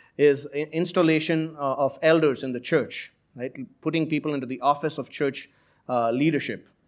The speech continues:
And, and they lay their hands on them and pray. We, we do that here, uh, at E C C.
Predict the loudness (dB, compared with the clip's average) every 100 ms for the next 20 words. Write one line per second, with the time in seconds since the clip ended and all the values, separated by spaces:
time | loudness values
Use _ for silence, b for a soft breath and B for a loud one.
0 | _ _ -12 -8 -6 -2 2 6 6 4
1 | 0 -2 -2 -2 -2 -4 -4 -2 0 0
2 | -4 -6 -6 -2 -2 -2 -2 -2 -2 -6
3 | _ _ -14 -8 -6 -6 -8 -8 -6 -4
4 | -4 -4